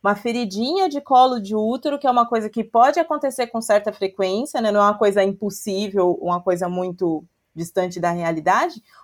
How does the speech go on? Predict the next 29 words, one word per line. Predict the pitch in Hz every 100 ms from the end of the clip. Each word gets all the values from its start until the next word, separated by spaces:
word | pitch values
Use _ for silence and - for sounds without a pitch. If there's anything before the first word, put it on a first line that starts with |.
| -
O |
quanto | 226 302 440
essa | 539 494 480
ferida | 440 427 392
não | 370
pode | 349 349
evoluir | 330 330 320 311
pra | 302
um |
câncer | 302 277 269
de | 254
colo | 240 233
de | 202 214
útero? | 208 202 156 170 _ _ _ _ _ _ -
H | 233 254
P | 254 269
V, | 202 240 285 190 180
que | 247
ele | 233
pode | 262 285
evoluir | 294 254 254 240
pra | 226
esse | 226
tipo | 226 208
de | 214
doença, | 202 202 196 190 -
e | 202
essa | 208 220
mulher | 214 202 208 214 220 240